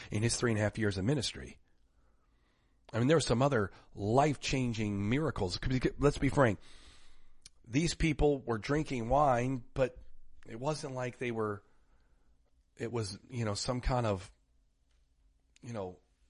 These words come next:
magic elixir they were drinking that was curing all their diseases. Jesus has, Jesus healed blind eyes. I mean, he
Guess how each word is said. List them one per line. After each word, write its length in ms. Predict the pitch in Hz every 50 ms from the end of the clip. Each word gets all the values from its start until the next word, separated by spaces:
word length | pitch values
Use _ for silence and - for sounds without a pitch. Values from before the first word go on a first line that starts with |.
| _ -
magic 480 | 104 107 127 135 139 - - 110 -
elixir 440 | 101 95 110 - - - - 117 101
they 120 | 101 101
were 100 | 95 95
drinking 380 | 92 - 107 110 110 - 123 117
that 100 | 104 92
was 140 | 95 95 -
curing 320 | - - 135 135 123 117
all 120 | 113 110 107
their 140 | 107 98
diseases. 760 | 87 90 85 80 101 135 160 127 92 107 131 147 131 - - - _ _ _ _ _ _ _ _ _ _ _ _ _ _ _ _ _ _ _ _ _ _ _ _ _ _ _ _
Jesus 440 | 104 113 151 165 131 127 117 - -
has, 320 | 104 98 92 - - - -
Jesus 440 | 113 - 147 170 165 131 131 113 -
healed 480 | - - 170 170 175 180 175 151 117
blind 360 | - 131 127 120 117 113 110 131
eyes. 400 | 160 190 196 190 185 170 - 131
I 60 | 113
mean, 160 | 113 113 110
he 200 | 110 110 95